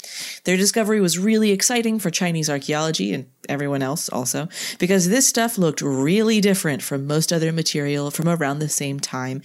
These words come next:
in other places in China. Not only that, everything in these pits,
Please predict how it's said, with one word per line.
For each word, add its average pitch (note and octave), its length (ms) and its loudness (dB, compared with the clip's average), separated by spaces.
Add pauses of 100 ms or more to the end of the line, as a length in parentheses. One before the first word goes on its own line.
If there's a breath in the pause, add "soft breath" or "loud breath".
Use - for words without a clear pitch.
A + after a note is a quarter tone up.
(220 loud breath)
in E3+ 120 0
other D#3+ 200 2
places C#3+ 380 -4
in C3+ 100 -6
China. G#3+ 440 -2 (540 loud breath)
Not G3 140 4
only G3+ 180 4
that, D#3+ 300 0 (260 loud breath)
everything G#3 500 2
in E3 200 0
these C#3+ 240 -2
pits, - 460 -2